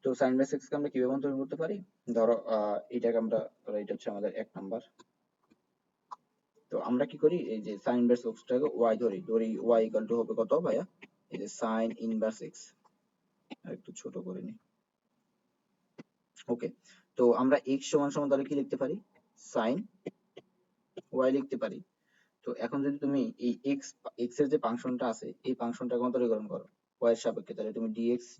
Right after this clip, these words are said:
ডিওয়াই সমান কি লিখতে পারো? Sin ইনভার্স এক্স কে অন্তরীকরণ করলে কি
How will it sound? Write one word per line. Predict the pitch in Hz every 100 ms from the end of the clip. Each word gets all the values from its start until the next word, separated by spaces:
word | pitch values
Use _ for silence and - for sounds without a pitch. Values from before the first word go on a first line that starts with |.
| 123
ডিওয়াই | 117 113 113
সমান | 120 117 123
কি | 123
লিখতে | 117 117
পারো? | 117 190 _ - _ _ - _
Sin | - 117 117
ইনভার্স | 113 120 - 113
এক্স | -
কে | 123
অন্তরীকরণ | 120 120 110
করলে | 117
কি | 123